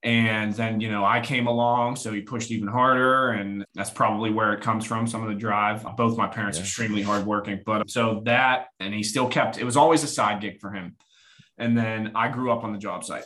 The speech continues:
Speaker 1: swinging a hammer, you know, building, loved building things, loved, I, I mean, I did everything. I remember I told my dad when I was, like, probably ten or eleven years old, I said, "I'm gonna get a paper route, you know, I wanna get my own money." And he was like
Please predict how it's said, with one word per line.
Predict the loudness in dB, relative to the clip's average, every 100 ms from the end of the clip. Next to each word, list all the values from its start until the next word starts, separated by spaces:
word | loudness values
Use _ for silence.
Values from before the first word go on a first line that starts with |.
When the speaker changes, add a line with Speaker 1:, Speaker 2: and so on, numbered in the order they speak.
| -6
Speaker 1:
swinging | 0 2 2
a |
hammer, | 2 2 2 0 -2 -6 _ -4
you | 0
know, | 2 0 -4 -4
building, | 2 4 4 0 -2
loved | 2 2 0 -4
building | 0 2 2
things, | 2 0 0 0 -2
loved, | 0 0 -2 -8 -10
I, | -4 -2
I | -2
mean, | -2
I | -2
did | -2 -2
everything. | -4 -6 -6
I | -2
remember | 0 0
I | 0
told | -2 -4
my | -2 -2
dad | -2 -2
when | -4
I | -6
was, | -8
like, | -10 -12 -20 _ _ -16 -16 -6
probably | -2 -2 -2
ten | -4 -2
or | 0
eleven | 2 2
years | 0 -2
old, | -4 -4
I |
said, | -2 0
"I'm | 2
gonna | 2
get | 0
a |
paper | -4 -4 -4 -4
route, | -2 -2 -2
you |
know, | -4 -2
I |
wanna | -2 -2
get | -4
my | -4 -2
own | -2
money." | -2 -2
And | -4
he | -4
was | -4
like | -8